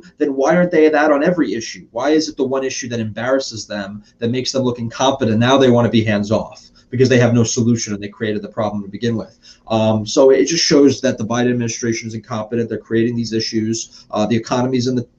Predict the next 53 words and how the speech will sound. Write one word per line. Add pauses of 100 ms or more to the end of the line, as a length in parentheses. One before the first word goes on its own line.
(120)
in
the
gutter. (160)
All
they
had
to
do
for
a
great
economy
was
to
reopen
the
economy. (280)
If
they
reopened
it,
it
would
have
just
shot
up. (140)
And
that's
what
I
thought
they
were
gonna
do.
I
thought
they
were
gonna
do
that.
I
thought
we,
they
were
basically
gonna
get
this
layup,